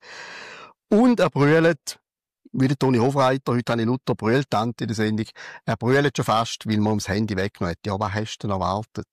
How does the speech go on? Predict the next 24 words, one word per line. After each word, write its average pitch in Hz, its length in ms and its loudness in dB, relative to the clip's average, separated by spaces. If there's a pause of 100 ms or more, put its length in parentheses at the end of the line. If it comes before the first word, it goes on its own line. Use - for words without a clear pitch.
(140)
Wenn 120 220 -2
du - 100 -14
A, 135 300 2
lüftelst, - 680 -6 (1080)
B, 147 440 2
so 131 200 -2
blöd 135 560 2
bist 147 220 -2
und 135 140 -2
das - 60 -6
Ganze 123 380 -2
filmst 160 640 0 (340)
und 135 220 0
C, 185 360 2
vermutlich 160 420 2
das - 200 -4
Ganze 165 400 0
dann 151 160 -2
auch 151 160 0
noch 156 100 2
in 147 120 -6
deinem 143 260 0
Netzwerk 143 500 0
verbreitest, 139 920 -2